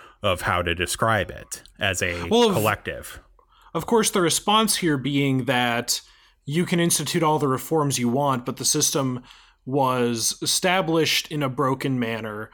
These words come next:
Speaker 2: I, i-, it's unfair to even call it broken, because it's doing what it was established to do, to incarcerate and control communities of color. And so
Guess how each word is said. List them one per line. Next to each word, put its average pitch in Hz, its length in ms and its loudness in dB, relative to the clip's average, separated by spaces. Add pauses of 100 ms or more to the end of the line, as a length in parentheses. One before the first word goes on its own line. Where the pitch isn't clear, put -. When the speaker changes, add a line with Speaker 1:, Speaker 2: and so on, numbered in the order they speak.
(140)
Speaker 2:
I, 175 40 -2
i-, 226 320 0
it's 220 160 2
unfair 254 300 4
to 196 60 2
even 170 180 2
call 147 200 0
it 117 120 -2
broken, 196 320 0
because 131 260 0
it's 113 160 -10
doing 190 320 2
what 135 140 2
it 127 60 -6
was 120 140 -4
established 120 600 -2
to - 80 -10
do, 127 420 2 (340)
to 143 380 2
incarcerate 147 680 0
and 131 100 -4
control 123 760 0 (420)
communities 127 480 0
of - 100 -12
color. 98 520 0 (300)
And 156 220 0
so 131 640 2